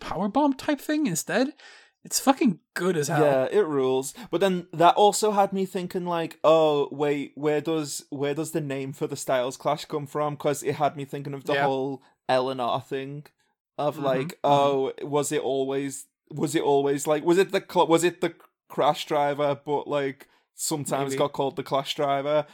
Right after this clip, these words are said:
Speaker 2: And then A J
Speaker 1: Yeah,
Speaker 2: Styles
Speaker 1: maybe.
Speaker 2: was like, "Styles Clash."
Speaker 1: Maybe. Who knows?
Speaker 2: <laughs>
Speaker 1: I hon-, I honestly don't know. That's a, that's a fun thing that we can look up, though, so I'm sure.
Speaker 2: Mm.
Speaker 1: Um, there's also a moment here where, where Harada almost, like,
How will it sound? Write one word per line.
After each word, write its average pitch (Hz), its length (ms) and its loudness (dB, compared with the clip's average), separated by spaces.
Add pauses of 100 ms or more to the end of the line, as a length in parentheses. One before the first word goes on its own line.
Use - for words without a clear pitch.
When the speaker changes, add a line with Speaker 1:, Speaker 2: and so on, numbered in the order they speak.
(120)
Speaker 2:
And 147 140 -2
then 139 80 0
A 139 160 0
J 139 140 2
Speaker 1:
Yeah, 160 100 0
Speaker 2:
Styles 135 320 4
Speaker 1:
maybe. 147 80 -4
Speaker 2:
was 139 100 -6
like, 131 220 -4
"Styles 269 340 4
Clash." - 460 -6 (840)
Speaker 1:
Maybe. 220 440 0 (100)
Who 233 160 -4
knows? 175 420 -4 (300)
Speaker 2:
<laughs> - 260 -20
Speaker 1:
I 151 140 0
hon-, 170 240 -4
I 170 240 -2
honestly 208 280 0
don't 190 200 -2
know. 190 140 2
That's 147 180 0
a, 175 220 -4
that's - 160 -6
a 180 240 -6
fun 170 280 -8
thing 165 180 -8
that 151 100 -6
we 147 80 -6
can 143 160 -8
look 139 160 -8
up, - 140 -8
though, 127 180 -10
so 131 160 -10
I'm 135 80 -14
sure. 135 240 -10 (160)
Speaker 2:
Mm. 139 320 -6 (440)
Speaker 1:
Um, 151 540 -2 (380)
there's 180 240 2
also 208 260 2
a 277 80 4
moment 190 340 0
here 160 240 -4
where, 156 360 -2 (320)
where 160 180 -6
Harada 165 560 0
almost, 151 760 -2
like, 160 180 -6